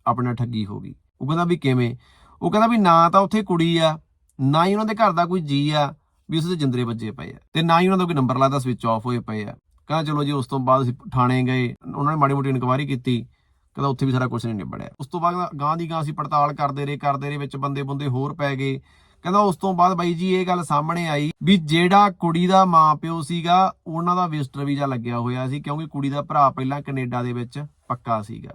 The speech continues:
ਜਿਹੜੀ ਕੁੜੀ ਸੀ ਉਹਦਾ ਆਈਲੈਟਸ ਕਰਕੇ ਉਹਦਾ ਵੀਜ਼ਾ ਲੱਗਾ ਹੋਇਆ ਸੀਗਾ ਤੇ ਉਹਨੇ ਦੋ ਚਾਰ ਮਹੀਨੇ ਰੁਕ ਕੇ ਕੈਨੇਡਾ ਜਾਣਾ ਸੀਗਾ, ਤੇ ਉਹ ਦੋ ਚਾਰ ਮਹੀਨਿਆਂ ਦੇ ਵਿੱਚ ਹੀ ਉਹਨਾਂ ਨੇ ਸਾਡੇ ਨਾਲ ਸਾਰੀ ਗੇਮ ਖੇਡਤੀ। ਉਹਨਾਂ ਦੋ ਚਾਰ ਮਹੀਨਿਆਂ ਦੇ ਵਿੱਚ ਉਹਨਾਂ ਨੇ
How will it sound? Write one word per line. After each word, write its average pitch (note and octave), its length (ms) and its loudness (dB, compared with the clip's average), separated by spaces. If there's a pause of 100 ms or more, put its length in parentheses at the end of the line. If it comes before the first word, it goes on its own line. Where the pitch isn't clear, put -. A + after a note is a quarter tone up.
(140)
ਜਿਹੜੀ E3+ 380 2
ਕੁੜੀ F3+ 320 2
ਸੀ F#3+ 320 2 (320)
ਉਹਦਾ F#3 340 4
ਆਈਲੈਟਸ E3 380 -2
ਕਰਕੇ D#3+ 300 -2
ਉਹਦਾ F3 160 -2
ਵੀਜ਼ਾ D3 280 0
ਲੱਗਾ C3 340 0
ਹੋਇਆ C#3+ 260 0
ਸੀਗਾ D#3+ 420 -2 (540)
ਤੇ F3 340 4 (280)
ਉਹਨੇ F3+ 300 2
ਦੋ E3 240 -4
ਚਾਰ E3 320 4
ਮਹੀਨੇ E3+ 240 -4
ਰੁਕ C#3 300 -2
ਕੇ D#3 120 -6
ਕੈਨੇਡਾ D3 340 -2
ਜਾਣਾ C3+ 280 -2
ਸੀਗਾ, E3 420 -4 (240)
ਤੇ F#3+ 120 -2 (100)
ਉਹ G#3+ 140 2
ਦੋ F3+ 280 2
ਚਾਰ F3 320 4
ਮਹੀਨਿਆਂ F3 300 -2
ਦੇ D#3 60 -6
ਵਿੱਚ D3+ 240 -6
ਹੀ D#3+ 40 -6
ਉਹਨਾਂ D#3+ 140 -4
ਨੇ E3+ 60 -6
ਸਾਡੇ C#3 200 -2
ਨਾਲ C#3 140 -4
ਸਾਰੀ C#3 240 -4
ਗੇਮ A#2+ 280 -4
ਖੇਡਤੀ। A2 420 -12 (360)
ਉਹਨਾਂ E3 220 0
ਦੋ D#3+ 200 -2
ਚਾਰ E3 240 2
ਮਹੀਨਿਆਂ F3 200 -2
ਦੇ E3 40 -4
ਵਿੱਚ D#3+ 140 -8
ਉਹਨਾਂ E3 120 -2
ਨੇ E3+ 140 -4